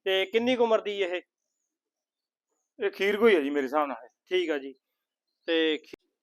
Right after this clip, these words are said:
Speaker 1: ਤੇ ਆਪ ਇਹ ਬਾਈ ਜੀ ਕਿਹੜੇ ਟੀਕੇ ਦੀ ਆਪਣੀ ਵਾਲੀ ਝੋਟੀ, ਇਹਦਾ ਪਤਾ ਕੁਛ ਜੀ?
Speaker 2: ਨਹੀਂ ਜੀ, ਇਹਦਾ ਨਹੀਂ ਪਤਾ।
Speaker 1: ਅੱਛਾ ਜੀ।
Speaker 2: ਹਾਂਜੀ। ਆਹ ਅਸੀਂ ਉਹ ਜਿਹੜੇ ਬੰਦਿਆਂ ਤੋਂ ਖਰੀਦੀ ਸੀ, ਉਹ ਕਹਿੰਦੇ ਹਰਿਆਣੇ ਚੋਂ ਅਸੀਂ ਝੋਟੀ ਲੈ ਕੇ ਆਏ ਸੀ, ਵੀ
Speaker 1: ਆ
Speaker 2: ਚੰਗੇ ਸੀਮਨ ਦੀ ਆ।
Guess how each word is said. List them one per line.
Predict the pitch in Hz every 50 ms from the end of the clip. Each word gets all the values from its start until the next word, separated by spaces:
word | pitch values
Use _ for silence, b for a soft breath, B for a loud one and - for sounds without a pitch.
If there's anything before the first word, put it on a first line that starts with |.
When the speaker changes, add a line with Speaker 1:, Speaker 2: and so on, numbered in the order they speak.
| -
Speaker 1:
ਤੇ | 185 190 208 214 214 214 214
ਆਪ | 202 208 214 214 214 214
ਇਹ | 220 214 233
ਬਾਈ | 220 240 247
ਜੀ | 240 247 254 254 247
ਕਿਹੜੇ | - - 226 220 233 254
ਟੀਕੇ | 247 247 226 202 208 208
ਦੀ | 202 208 202
ਆਪਣੀ | 202 202 - 190
ਵਾਲੀ | 190 196 196
ਝੋਟੀ, | - 226 214 214 190 196
ਇਹਦਾ | 202 214
ਪਤਾ | 208 208 202 226 208
ਕੁਛ | 220 226 190
ਜੀ? | 190 220 214 - _ _ _ _ _ -
Speaker 2:
ਨਹੀਂ | 185 214 208
ਜੀ, | 220
ਇਹਦਾ | 220 233 240 247 226
ਨਹੀਂ | 180 156
ਪਤਾ। | - 131 123 123 110 - - _ - 175 165
Speaker 1:
ਅੱਛਾ | 165 - 180 175 160
ਜੀ। | 143 139 - _ -
Speaker 2:
ਹਾਂਜੀ। | 143 143 127 110 117 110 - _ _ _ _ _ _ _ _ _ - -
ਆਹ | 202 240 247 247
ਅਸੀਂ | 226 226 240
ਉਹ | 247 254 254 233
ਜਿਹੜੇ | 226 240 240 262
ਬੰਦਿਆਂ | 247 220 214 196 220 214
ਤੋਂ | 233 226
ਖਰੀਦੀ | - 202 214 196 214 208
ਸੀ, | 185 226
ਉਹ | 226
ਕਹਿੰਦੇ | 220 226 240 214
ਹਰਿਆਣੇ | 196 196 190 185 185 185 196 185
ਚੋਂ | 196 202 196
ਅਸੀਂ | 190 196
ਝੋਟੀ | 185 - 226 208 - 190 180
ਲੈ | 175 170 160
ਕੇ | 156 165
ਆਏ | 151 139
ਸੀ, | 151 202 214 208 _ _ _ _ _ _ _ _ _ _ 143
ਵੀ | 170 185
Speaker 1:
ਆ | 190
Speaker 2:
ਚੰਗੇ | 208 196 180 196 196
ਸੀਮਨ | 165 190 185 180 180 180
ਦੀ | 156 156 135 120
ਆ। | 104